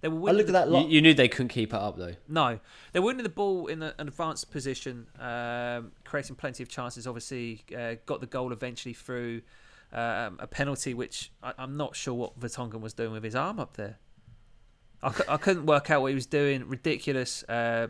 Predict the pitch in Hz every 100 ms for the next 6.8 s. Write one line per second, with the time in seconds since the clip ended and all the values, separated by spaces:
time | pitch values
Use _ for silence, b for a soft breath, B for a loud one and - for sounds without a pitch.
0 | - 139 113 120 113 - 117 - 123 113
1 | - 113 117 110 113 107 110 131 127 120
2 | 110 143 135 127 b b b - 147 170
3 | 190 190 - - - - - - - -
4 | - - 190 165 - 165 160 151 - 143
5 | 135 139 139 139 - - 139 - 147 -
6 | - - 135 123 - 120 113 -